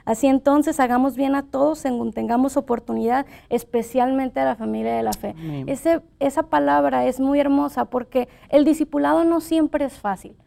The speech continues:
Speaker 1: Nos
Speaker 2: Ujú.
Speaker 1: encontramos a veces con situaciones complicadas, este, que a veces nos cansan a nosotros espiritualmente,
Speaker 2: Ujú.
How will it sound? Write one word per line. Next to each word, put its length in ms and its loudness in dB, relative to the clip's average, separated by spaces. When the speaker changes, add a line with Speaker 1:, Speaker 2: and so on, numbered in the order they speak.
Speaker 1:
Nos 320 -4
Speaker 2:
Ujú. 100 0
Speaker 1:
encontramos 640 2
a 80 4
veces 280 2
con 160 -4
situaciones 640 -6
complicadas, 1000 -2
este, 440 -2
que 140 -2
a 80 6
veces 180 0
nos 200 2
cansan 380 -2
a 60 0
nosotros 580 -4
espiritualmente, 800 -4
Speaker 2:
Ujú. 60 -4